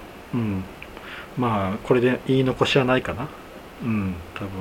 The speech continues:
多分言いたいことは全部言ったと思います。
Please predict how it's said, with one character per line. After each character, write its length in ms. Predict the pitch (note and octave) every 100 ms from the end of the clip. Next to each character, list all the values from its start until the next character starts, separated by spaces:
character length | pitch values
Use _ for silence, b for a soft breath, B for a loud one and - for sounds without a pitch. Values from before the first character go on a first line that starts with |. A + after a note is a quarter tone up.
| F#2 - - - - - - - - - - - - - - - - - - - B B B B - - - -
多 120 | B2+
分 200 | A2 G2+
言 120 | B2+ B2+
い 40 |
た 120 | C3
い 60 | B2
こ 100 | -
と 80 | F#2+
は 40 |
全 160 | A2+ A2+
部 80 |
言 100 | G#2
っ 20 | A#2+
た 100 | -
と 100 | E2
思 100 | E2
い 40 |
ま 140 | E2
す。 140 | E2+